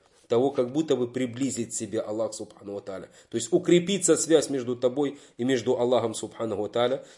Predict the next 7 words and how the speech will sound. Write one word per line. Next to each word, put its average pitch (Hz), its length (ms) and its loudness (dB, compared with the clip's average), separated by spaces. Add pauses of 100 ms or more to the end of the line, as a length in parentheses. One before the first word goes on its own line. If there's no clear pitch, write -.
И 131 40 -4
он 135 140 2
говорит, 131 220 4
"Хиярукум 147 800 4
альянукум 143 720 2
манакиба 135 720 4
фиссала". 127 680 -2